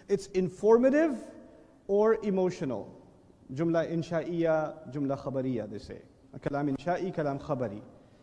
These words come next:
That's technical terms. You don't have to know that. It won't increase your iman or anything. But I'm just, I'll give you the, the, the simple version of that.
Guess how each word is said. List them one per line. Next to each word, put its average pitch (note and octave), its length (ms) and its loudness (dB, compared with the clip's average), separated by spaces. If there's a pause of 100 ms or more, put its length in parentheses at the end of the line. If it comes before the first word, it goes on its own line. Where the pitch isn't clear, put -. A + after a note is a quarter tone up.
(260)
That's G3+ 180 -2
technical D#3+ 440 -4
terms. D3 240 -2
You F#3 80 4
don't F#3+ 120 2
have F3+ 140 -2
to F3 80 -2
know D#3 140 -2
that. D#3 140 2
It D3+ 80 0
won't D#3+ 160 0
increase C#3+ 320 -4
your C3+ 100 -4
iman B2 300 -2
or A2+ 80 -4
anything. G#2 340 -12 (320)
But F3 200 4
I'm F#3+ 160 2
just, F#3+ 240 0 (200)
I'll G#3+ 120 6
give A3 180 2
you A#3 60 2
the, G3+ 120 2
the, F#3+ 140 0
the F3+ 260 -2
simple G3 340 2
version D#3+ 360 2
of A#2 140 -2
that. - 360 -4